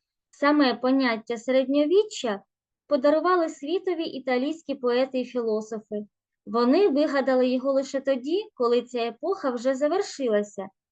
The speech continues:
і розпочалася нова доба. Про неї ви дізнаєтеся вже в цьому навчальному році. Італійці вважали, що в історії людства між світлими часами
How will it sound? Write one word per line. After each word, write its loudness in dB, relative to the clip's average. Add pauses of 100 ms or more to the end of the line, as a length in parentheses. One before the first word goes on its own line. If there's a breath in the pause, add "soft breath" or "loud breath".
(200)
і 0
розпочалася 2
нова 0
доба. 0 (920)
Про 0
неї 2
ви 2
дізнаєтеся -2
вже -2
в -10 (100)
цьому -2
навчальному -2
році. -6 (2000)
Італійці 4
вважали, 6
що -2
в 4
історії 2
людства 0
між 0
світлими -4
часами -2